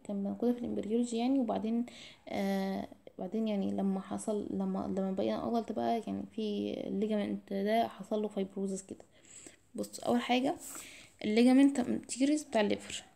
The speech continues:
ده الليجامنت تيريس بتاع الليفر. تمام. بيكونكت، بيكونكت الليفت،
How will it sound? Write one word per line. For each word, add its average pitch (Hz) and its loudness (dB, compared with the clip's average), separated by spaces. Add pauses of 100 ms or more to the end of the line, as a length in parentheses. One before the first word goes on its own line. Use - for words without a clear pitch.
ده 208 0
الليجامنت 214 2
تيريس 202 -2
بتاع 202 -4
الليفر. - -8
تمام. 285 -2 (600)
بيكونكت، 220 2
بيكونكت 202 2
الليفت، 240 0